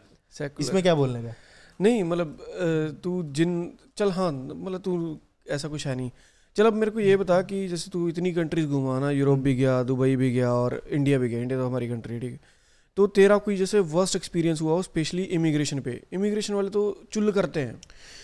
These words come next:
Speaker 2: इमिग्रेशन का एक्सपीरियंस नहीं, मैं वर्स्ट एक्सपीरियंस मैं बोलूँगा एयरलाइन के साथ, जॉर्डन एयरलाइन,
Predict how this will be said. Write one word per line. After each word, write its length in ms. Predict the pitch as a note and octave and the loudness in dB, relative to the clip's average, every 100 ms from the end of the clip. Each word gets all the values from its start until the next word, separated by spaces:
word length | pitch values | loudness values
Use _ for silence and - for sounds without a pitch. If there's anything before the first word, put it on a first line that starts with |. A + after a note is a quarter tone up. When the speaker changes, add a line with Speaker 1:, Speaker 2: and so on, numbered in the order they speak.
| - - _ - | -20 -20 _ -2
Speaker 2:
इमिग्रेशन 600 | F#3 A3+ A#3 A#3+ A#3 A3+ | 0 2 2 2 2 2
का 100 | G#3+ | 4
एक्सपीरियंस 560 | G#3+ G#3+ G3 F#3+ G3 F#3 | 2 2 0 2 2 2
नहीं, 120 | G3 | 0
मैं 120 | G3 | 2
वर्स्ट 320 | D#3 D#3+ E3+ F3 | 4 4 4 0
एक्सपीरियंस 380 | - F3 F3 | -2 0 2
मैं 160 | F3 E3 | 2 2
बोलूँगा 760 | D3+ D#3 D#3 D#3 E3+ F3+ F3+ - | 2 0 0 2 2 2 0 2
एयरलाइन 440 | C#3+ D3 D3+ D#3 | 4 4 4 2
के 120 | C3+ A#2+ | 0 0
साथ, 240 | A#2+ B2 - _ _ _ _ _ _ _ A#2+ | -2 -4 -8 _ _ _ _ _ _ _ 0
जॉर्डन 340 | C#3 C#3+ E3 D3 | 4 6 6 4
एयरलाइन, 420 | B2 A2+ A2 | 0 -2 -6